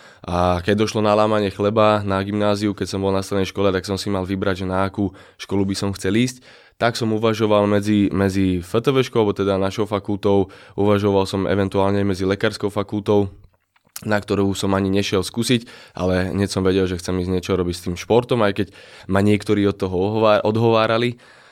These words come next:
A si myslím, že možno dneska som určite spravil dobre, takže som za to veľmi rád, že som neposlúchal, e, tieto rady. A,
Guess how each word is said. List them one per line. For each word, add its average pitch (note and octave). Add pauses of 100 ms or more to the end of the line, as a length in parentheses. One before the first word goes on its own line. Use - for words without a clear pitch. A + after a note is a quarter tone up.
(160)
A -
si F2
myslím, F2+
že F#2
možno F#2+
dneska F#2
som F2+
určite F#2+
spravil F#2
dobre, G#2+
takže F2
som F2+
za F2+
to F2+
veľmi F#2+
rád, G2+
že F2+
som F#2
neposlúchal, G#2 (480)
e, F2
tieto F2+
rady. G#2
A, E2+